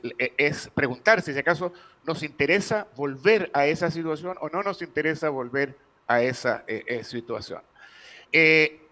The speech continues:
con respecto al tema del crecimiento, creo que hay que distinguir entre corto plazo y largo plazo. Eh, Nicolás tiene mucha razón en cuáles van a ser los efectos de corto plazo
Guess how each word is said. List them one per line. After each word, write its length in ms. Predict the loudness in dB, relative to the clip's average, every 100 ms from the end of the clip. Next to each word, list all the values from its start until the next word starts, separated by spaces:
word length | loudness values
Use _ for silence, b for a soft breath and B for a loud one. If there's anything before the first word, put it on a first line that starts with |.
| -2
con 140 | 0
respecto 340 | 2 2 2 2
al 80 |
tema 220 | 2 4 4
del 120 | 4
crecimiento, 680 | -2 -2 -4 -4 -6 -10 -10 _ _ -2
creo 220 | 4 4
que 100 | 6
hay 100 | 2
que 280 | 2 0 -2
distinguir 460 | -6 -6 -8 -4 -2
entre 220 | -2 -4
corto 300 | -6 -6 -6
plazo 280 | 0 0 0
y 40 |
largo 260 | 0 0 -2
plazo. 380 | -8 -12 -14 -18 b b b
Eh, 180 | 0 0
Nicolás 400 | 0 2 2 2
tiene 160 | 0 -6
mucha 200 | -2 0
razón 300 | 0 -2 -6
en 80 | 0
cuáles 220 | 0 0
van 100 | -2
a 60 | -2
ser 140 | -4
los 160 | -4 -8
efectos 360 | -4 -4 -2
de 80 | -6
corto 300 | -6 -10 -8
plazo 480 | -2 -2 -2 -10